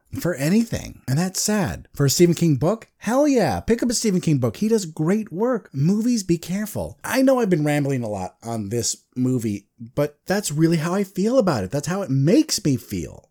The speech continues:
I couldn't just sit down with my notes and put all my thoughts out like I could normally do for other movies. I was jumping all around on this, and I am still excited for this movie. No matter how many bad things I said about it, no matter how good things I said about it, I am still excited. And so, my friends,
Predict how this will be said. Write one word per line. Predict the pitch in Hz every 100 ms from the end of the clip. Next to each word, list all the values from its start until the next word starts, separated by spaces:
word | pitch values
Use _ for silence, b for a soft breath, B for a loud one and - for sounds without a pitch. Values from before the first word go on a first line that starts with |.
| _
I | 151
couldn't | - 269 254
just | 240 -
sit | 180
down | 165 147
with | 135 135
my | 127
notes | 123 123 107 - -
and | 131 131 127 117 -
put | 170
all | 156
my | 151
thoughts | 127 143 131 -
out | 123 -
like | 123 127
I | 127
could | 127
normally | 127 135 151 160 151 135
do | 131
for | 120 143 -
other | 139 131
movies. | 120 113 98 98 -
I | 143 165
was | 160 135
jumping | 131 165 190 180 160
all | 151 175 185
around | 151 180 233 202
on | 156 123
this, | 98 131
and | 139 -
I | 185
am | 254 202
still | - - 202 214
excited | 170 - 180 170 160
for | 156
this | 143
movie. | 151 180 160 131
No | 143
matter | 156 147 139 -
how | 180 220
many | 196
bad | 139 147 156 180
things | 180 170 156
I |
said | 147 160
about | 160 165
it, | 165
no | 147
matter | 143 139
how | 143
good | 123 185 180
things | 175 165
I | 151
said | 139 151
about | 147 147
it, | 147
I | 135
am | 131
still | - 160 139
excited. | - 90 71 73 -
And | 160
so, | 220
my | 220 196
friends, | 214 202 208 190